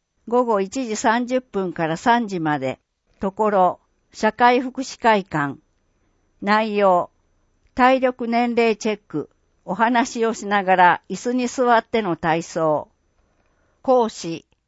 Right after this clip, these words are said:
中戸晴美さん、宝塚市スポーツ推進員。定員、先着三十人。申し込み、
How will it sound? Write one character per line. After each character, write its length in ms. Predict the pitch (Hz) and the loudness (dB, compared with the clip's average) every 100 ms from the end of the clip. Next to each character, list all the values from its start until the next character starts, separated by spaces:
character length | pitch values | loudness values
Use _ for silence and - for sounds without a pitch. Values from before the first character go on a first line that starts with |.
| _ | _
中 300 | 190 208 247 | -4 0 -2
戸 160 | 262 233 | 0 0
晴 260 | 247 233 | 0 0
美 100 | 226 | -4
さ 320 | 220 240 196 185 | -4 0 2 0
ん、 100 | - _ _ _ _ _ | -10 _ _ _ _ _
宝 400 | - 226 247 247 | -4 -2 2 2
塚 320 | 247 247 226 226 | 0 -2 -2 -2
市 300 | - 156 - | -6 -12 -14
ス 180 | - 202 | -18 -6
ポ 220 | 240 254 | -2 -2
ー 40 | |
ツ 120 | 254 | -2
推 300 | 247 - 240 | -8 -8 -8
進 340 | 226 - 220 214 | -8 -10 -8 -6
員。 340 | 180 151 - _ _ _ _ _ _ _ _ _ | -6 -8 -10 _ _ _ _ _ _ _ _ _
定 320 | 240 240 233 | 2 2 2
員、 340 | 220 208 185 - _ _ _ _ _ | 0 -6 -12 -18 _ _ _ _ _
先 320 | - 254 254 | 0 0 2
着 260 | 247 233 - | -2 -4 -2
三 320 | 247 233 233 | 0 0 -2
十 280 | 226 214 190 | -2 -2 -4
人。 280 | 156 151 - _ _ _ _ _ _ _ _ | -6 -8 -14 _ _ _ _ _ _ _ _
申 200 | 208 240 | -2 -2
し 120 | 254 - | -2 -4
込 140 | 233 220 | -2 -2
み、 320 | 208 202 | -4 -10